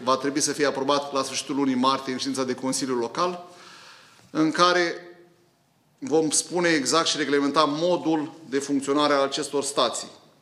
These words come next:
Propunem prelungirea gratuității la cele douăzeci și opt de stații de încărcare până la întâi ianuarie două mii douăzeci și cinci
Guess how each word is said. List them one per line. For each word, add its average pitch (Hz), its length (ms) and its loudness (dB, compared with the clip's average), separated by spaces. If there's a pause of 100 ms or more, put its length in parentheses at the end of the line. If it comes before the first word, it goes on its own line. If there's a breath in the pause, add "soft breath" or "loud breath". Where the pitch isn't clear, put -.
(1120 loud breath)
Propunem 175 480 4
prelungirea 175 880 4 (280)
gratuității 160 680 0
la 151 100 4
cele 156 220 0
douăzeci 165 400 2
și 175 100 -2
opt 135 100 -4
de 147 80 -2
stații 156 340 0
de 139 80 -2
încărcare 143 600 2
până 139 200 -2
la 139 60 0
întâi 139 220 -2
ianuarie 151 320 2
două 143 200 0
mii 143 100 2
douăzeci 135 320 2
și - 60 -2
cinci - 360 -4